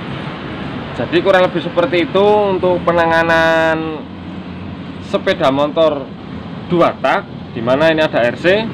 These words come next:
Eh, di mana ulinya, uli sampingnya terlalu boros.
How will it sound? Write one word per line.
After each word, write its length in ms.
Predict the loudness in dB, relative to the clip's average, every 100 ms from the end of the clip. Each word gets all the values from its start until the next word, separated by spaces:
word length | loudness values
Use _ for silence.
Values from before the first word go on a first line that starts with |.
| -8 -10 -10 -10 -10 -10 -10 -10 -10 -10 -8 -8 -8 -8 -6 -6 -6 -6 -4 -4 -4 -6 -4 -2 -2 -2 -2 -2 2
Eh, 280 | 6 6 4 2
di 60 | -2
mana 340 | 0 2 2 2
ulinya, 580 | 2 2 2 2 0 -6
uli 80 | -8
sampingnya 640 | -2 0 0 2 2 2
terlalu 260 | 2 2 2
boros. 320 | 0 2 2